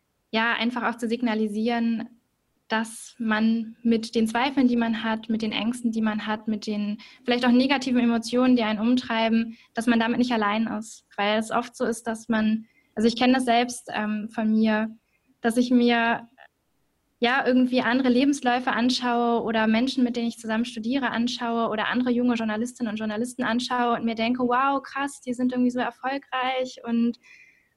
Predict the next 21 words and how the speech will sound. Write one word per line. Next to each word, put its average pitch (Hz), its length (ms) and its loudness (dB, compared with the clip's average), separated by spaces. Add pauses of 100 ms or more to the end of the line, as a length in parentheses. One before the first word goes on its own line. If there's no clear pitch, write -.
(140)
wow, 262 280 2
die 247 100 2
haben 262 120 2
alle 262 160 0
schon 262 160 -2
so 247 80 0
früh 247 180 -6
angefangen, 269 580 0
die 240 120 2
haben 233 100 0
jetzt 247 240 -4
mit 247 400 -2
dreiundzwanzig, 254 600 0
vierundzwanzig 262 640 -2
schon 247 160 0
so 285 260 -2
krasse 269 340 -4
Sachen 269 320 0
gemacht 277 480 2
und 240 160 -4
ich“, 311 480 -4